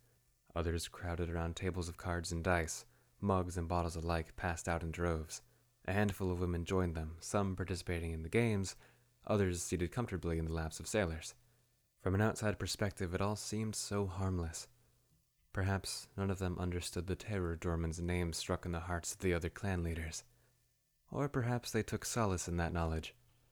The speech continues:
Bryn felt a tingling fear creep up the back of her neck that had nothing to do with the cold.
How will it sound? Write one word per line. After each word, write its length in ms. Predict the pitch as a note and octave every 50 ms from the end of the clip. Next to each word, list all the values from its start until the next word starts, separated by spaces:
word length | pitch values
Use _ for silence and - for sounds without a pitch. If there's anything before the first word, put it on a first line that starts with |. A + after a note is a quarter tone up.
| _ _ _ _ _ _
Bryn 240 | - A#2 A2 G#2+ G#2
felt 300 | - - A2 G#2+ - -
a 40 | G2
tingling 460 | - - A2+ A2 G#2 G#2 G2 G2 F#2
fear 460 | - - - - G#2 G2 F#2 F2 E2
creep 260 | - - - G#2 F#2
up 140 | G2 F#2 -
the 100 | - F#2
back 240 | F2+ F2 F2 E2+ -
of 60 | E2+
her 100 | F2 E2+
neck 340 | E2+ F2+ E2+ E2+ - - - - _ _ _ _ _ _
that 140 | - G2 F#2+
had 120 | G2 F2+ F#2
nothing 280 | F#2+ F#2 - G2 F2+
to 80 | F2 E2
do 120 | F2 E2
with 120 | D#2 D#2+ E2+
the 80 | E2
cold. 460 | - - F2+ F2 E2 D#2+ D#2+ D#2 -